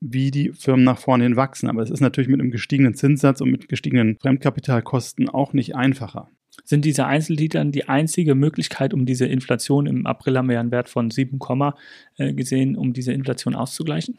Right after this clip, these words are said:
Speaker 1: Ja, du kannst auch Aktien nehmen von, äh, Ölunternehmen zum Beispiel, wenn man jetzt nicht E S G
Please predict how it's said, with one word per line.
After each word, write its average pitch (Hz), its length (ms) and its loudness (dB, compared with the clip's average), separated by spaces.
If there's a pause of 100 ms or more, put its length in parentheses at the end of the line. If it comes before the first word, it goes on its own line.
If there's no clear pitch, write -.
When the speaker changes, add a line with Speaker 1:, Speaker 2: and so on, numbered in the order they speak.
(140)
Speaker 1:
Ja, 135 200 -2
du 120 100 -2
kannst 156 220 0
auch - 260 -6
Aktien 143 380 0
nehmen 123 300 6
von, 120 520 4
äh, 117 260 -2 (140)
Ölunternehmen 139 580 4
zum 139 180 -8
Beispiel, 135 420 0
wenn 123 120 2
man 123 120 4
jetzt - 160 -6
nicht - 300 -2
E 135 100 -2
S 135 180 -4
G 123 340 0